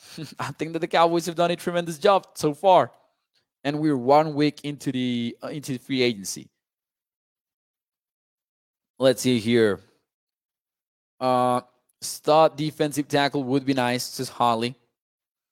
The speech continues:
"Chauncey Gardner-Johnson is heading to the Lions," says Chris. "Eagles fans having a fit." Yep. Yep, yep, yep. I'm, I'm surprised at how much he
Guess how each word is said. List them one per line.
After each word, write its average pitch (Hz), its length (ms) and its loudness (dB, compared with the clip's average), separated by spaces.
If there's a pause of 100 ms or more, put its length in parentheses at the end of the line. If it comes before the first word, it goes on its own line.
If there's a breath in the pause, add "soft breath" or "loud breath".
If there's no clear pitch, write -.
(1200)
"Chauncey 147 320 -4
Gardner-Johnson 135 680 2
is 127 120 -6
heading 135 220 0
to 135 100 -6
the 139 80 0
Lions," 117 400 0
says 120 160 -10
Chris. - 540 -2 (140)
"Eagles 123 380 -2
fans 120 300 -4
having 123 260 0
a 123 80 0
fit." 113 400 -2 (180)
Yep. 156 220 2 (1500)
Yep, 135 300 0
yep, 143 180 4
yep. 135 240 4 (240)
I'm, 165 260 2
I'm 165 240 -4
surprised 139 540 0
at 113 80 0
how 123 200 2
much 120 380 0
he 107 480 -8